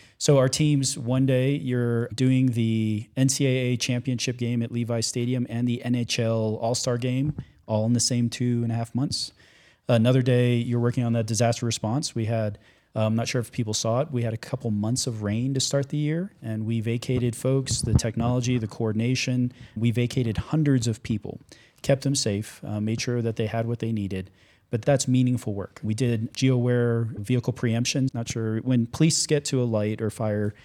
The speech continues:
flash their lights, it clears green, then they can go. We changed that and said, "For about nine hundred thousand dollars less, we're gonna put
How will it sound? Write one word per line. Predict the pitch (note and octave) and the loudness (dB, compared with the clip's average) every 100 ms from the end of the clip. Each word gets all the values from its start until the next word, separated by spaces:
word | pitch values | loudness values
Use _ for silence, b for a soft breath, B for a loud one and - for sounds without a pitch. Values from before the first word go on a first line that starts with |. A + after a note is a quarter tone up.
| B B - | B B 2
flash | B2 B2 | 4 4
their | C3+ B2+ | 4 2
lights, | A2 A2 - | 2 0 -2
it | G#2+ | -6
clears | - A#2+ A#2 A#2 | -6 -2 -2 -4
green, | - A2 G#2+ G#2+ | -4 -2 0 -2
then | G#2+ | -2
they | G2+ | -6
can | - | -8
go. | G2 E2 - - - B B B B B B | -8 -8 -10 -8 -2 B B B B B B
We | - D3+ | 6 6
changed | - E3 D#3 | 8 6 4
that | A2+ G2+ G#2+ | 4 2 0
and | A2 | -2
said, | - A2+ A2 | 0 0 0
"For | - A2+ G#2+ | 0 0 0
about | G#2 G#2 | 0 -2
nine | G#2+ A#2 | -2 0
hundred | B2 A#2 | 0 0
thousand | A2 G#2+ G#2 | 0 0 0
dollars | G2+ F#2+ | -2 -2
less, | A2+ A2+ G#2 - | -2 -2 -2 -2
we're | A2+ | -2
gonna | A2 G2+ | -2 -4
put | - B2 G#2+ | 0 0 0